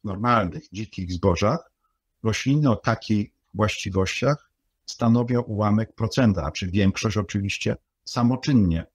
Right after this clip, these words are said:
wysypuje, zi-, większość ziaren samoczynnie wysypuje się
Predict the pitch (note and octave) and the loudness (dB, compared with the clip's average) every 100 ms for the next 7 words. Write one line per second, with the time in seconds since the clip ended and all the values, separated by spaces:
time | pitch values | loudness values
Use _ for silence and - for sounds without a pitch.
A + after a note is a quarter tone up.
0 | _ _ _ - G2+ - G2 G2+ F#2+ G2 | _ _ _ -6 -4 -2 -2 0 2 0
1 | - _ _ - F#2+ A#2+ - A2+ A#2 - | -2 _ _ -6 -4 -4 -6 0 0 0
2 | G2 F#2+ G2+ F2+ G#2+ - A2 A2+ - G2 | -2 0 0 2 0 0 -2 0 0 2
3 | G2+ G2 - - - F2+ F#2+ - G#2 | 2 -2 -6 -10 -4 0 0 2 0